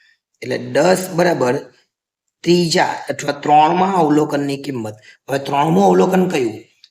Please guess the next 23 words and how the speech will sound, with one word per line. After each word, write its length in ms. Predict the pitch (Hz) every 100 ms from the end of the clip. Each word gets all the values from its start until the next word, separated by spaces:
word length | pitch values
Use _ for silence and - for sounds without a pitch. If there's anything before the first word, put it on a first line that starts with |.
| -
તો 60 | 135
દસ 240 | 139 165 160
બરાબર 280 | 160 165
ત્રણમું 380 | 165 151 143 160
અવલોકન 280 | 160 156 160 -
એક, 340 | 147 156 170 156
બે 240 | 135 135
ને 120 | 147
ત્રણ. 340 | 156 165 147 - - - _ _
એટલે 200 | - 123 120 120 -
માટે 500 | 139 180 190 131 113 - - _ _
દસ 500 | 123 127 147 175 190 185
બરાબર 480 | 160 175 160 127 120 - - _
અને 140 | 131 139
આ 140 | 135 -
ત્રણમું 420 | 143 151 185 180
અવલોકન 340 | 170 165 135
એટલે 140 | 135 147 147
એક, 80 | 170 160
બે 100 | 143
ને 120 | 143
ત્રણ 240 | 143 151 131
એટલે 160 | 120